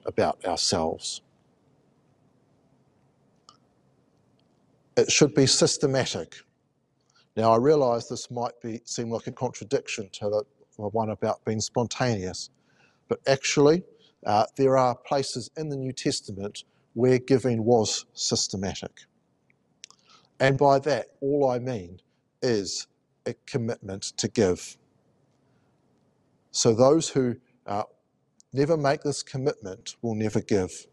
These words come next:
because until you start giving, you can never afford to, or you never think you can afford to.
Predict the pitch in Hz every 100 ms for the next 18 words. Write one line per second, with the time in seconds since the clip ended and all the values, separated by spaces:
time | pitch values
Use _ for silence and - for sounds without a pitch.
0 | _ _ _ _ 120 113 - 127 117 -
1 | - _ - 131 - 151 156 - 143 127
2 | - 147 117 104 95 - _ - 117 -
3 | 113 110 104 104 101 - 117 110 - -
4 | 87 80 _ - 110 110 107 117 113 -
5 | 135 120 - 107 - 104 95 - 101 98
6 | - - 87